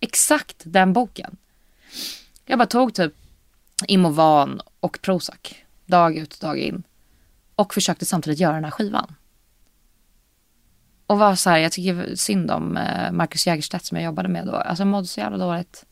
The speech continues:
Hade ingen energi. Och liksom tvingade ändå ur mig den här skiten. Och liksom hade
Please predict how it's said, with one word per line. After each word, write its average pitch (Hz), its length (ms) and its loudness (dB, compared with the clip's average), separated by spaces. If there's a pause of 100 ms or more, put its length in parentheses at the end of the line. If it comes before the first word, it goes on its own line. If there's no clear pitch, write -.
(420)
Hade - 200 -4
ingen 185 160 4
energi. 156 520 0 (2000)
Och 180 140 2
liksom 170 680 -2 (1300)
tvingade 196 720 2
ändå 156 280 0
ur 311 240 -2
mig - 160 -2
den - 80 -10
här - 60 -10
skiten. - 460 -14 (2250)
Och 233 200 2
liksom 233 420 4
hade 220 300 0